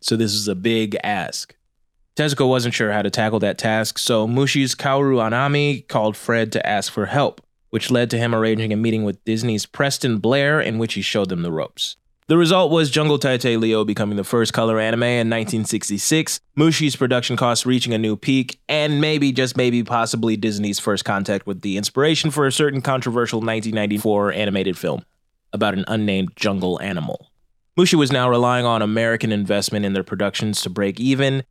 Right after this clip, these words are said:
and then N B C started rejecting Tezuka's project. Tezuka's take on the Chinese classic Journey to the West, Goku no Daibuken, was turned away because Goku was too mean.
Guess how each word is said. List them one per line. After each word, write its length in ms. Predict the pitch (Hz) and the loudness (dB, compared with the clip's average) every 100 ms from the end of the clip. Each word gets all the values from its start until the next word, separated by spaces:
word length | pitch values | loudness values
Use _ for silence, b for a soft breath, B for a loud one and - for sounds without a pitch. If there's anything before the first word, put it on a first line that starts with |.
| - | -4
and 340 | 110 107 101 | -2 0 0
then 560 | 110 151 147 147 151 147 _ _ _ - | 0 2 2 2 0 -2 _ _ _ -4
N 140 | 127 | 0
B 80 | 120 | 0
C 200 | 113 113 | 0 -2
started 460 | 107 107 101 92 92 | 0 0 0 -2 -4
rejecting 460 | 90 90 82 95 | -4 -4 -4 -6
Tezuka's 360 | 90 80 80 80 | -4 -6 -8 -8
project. 380 | - 65 - - _ _ _ _ _ - | -6 -6 -8 -20 _ _ _ _ _ -4
Tezuka's 400 | 143 127 135 - | -2 0 0 2
take 240 | 123 110 | 0 2
on 80 | 104 | 0
the 80 | 104 | 0
Chinese 420 | - 123 123 135 | 0 2 2 0
classic 500 | - 120 113 113 107 | 0 0 0 -2 -2
Journey 300 | 131 127 120 | 0 0 0
to 100 | 113 | 0
the 120 | 107 | 0
West, 500 | 101 127 135 - _ | 2 2 2 -2 _
Goku 280 | 143 131 135 | 0 2 2
no 160 | 123 117 | 2 0
Daibuken, 800 | 117 123 127 127 123 131 156 175 _ _ | 0 0 0 -2 -2 -2 -2 -6 _ _
was 260 | 113 110 - | -2 0 0
turned 260 | 139 123 | 0 2
away 280 | 117 113 117 | 2 2 2
because 340 | 113 107 120 | 0 0 -2
Goku 320 | 110 117 113 120 | 0 0 2 2
was 180 | 127 | 2
too 160 | - 165 | 4 4
mean. 340 | 175 202 107 | 6 4 2